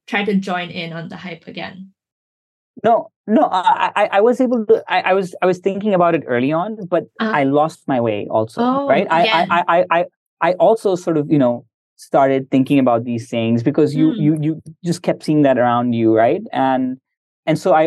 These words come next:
Speaker 2: I went again, and, you know, my co-founder, he, he has a family business, right? And he
Speaker 1: Hmm.
Speaker 2: sort of, you know, focused, you know, turned it from loss-making to profitable, right? So again, all of us, we started questioning whether we're thinking the right thing or not, right?
Speaker 1: Oh.
Speaker 2: So no, so my, my point was,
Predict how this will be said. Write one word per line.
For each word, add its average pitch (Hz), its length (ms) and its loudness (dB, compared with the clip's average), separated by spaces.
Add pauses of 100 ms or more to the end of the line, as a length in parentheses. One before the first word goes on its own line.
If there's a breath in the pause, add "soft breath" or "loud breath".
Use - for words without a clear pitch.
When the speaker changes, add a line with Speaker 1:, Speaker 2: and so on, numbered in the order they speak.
(120)
Speaker 2:
I 151 60 4
went 170 220 2
again, 151 320 -2
and, 165 120 0
you 170 40 2
know, 156 120 4
my 147 160 0
co-founder, 131 680 -2
he, 131 380 -2
he - 80 0
has 127 160 0
a 113 40 -6
family 135 360 0
business, 120 680 -4
right? 127 160 2
And 123 80 -4
he 127 140 -2
Speaker 1:
Hmm. 107 80 -2
Speaker 2:
sort 123 120 -2
of, 123 80 -4
you 123 60 -6
know, 117 100 0
focused, 127 460 -6
you 117 60 -10
know, 107 160 -6
turned 131 200 2
it 123 160 -4
from 127 120 0
loss-making 117 440 -2
to 113 60 -4
profitable, 117 600 -4 (340 soft breath)
right? 165 180 0
So 185 300 0 (380)
again, 147 340 0
all 160 220 2
of 151 60 2
us, 139 180 0
we 139 100 0
started 151 300 0
questioning 131 480 -4
whether 131 180 -2
we're 123 160 0
thinking 127 360 -2
the 120 100 2
right 110 240 0
thing 110 160 -6
or 104 80 -6
not, 98 240 -6
right? 113 280 0
Speaker 1:
Oh. 330 300 -8
Speaker 2:
So 202 120 2
no, 170 140 4
so 147 200 0
my, 147 160 0
my 147 100 2
point 156 220 -2
was, 131 240 -2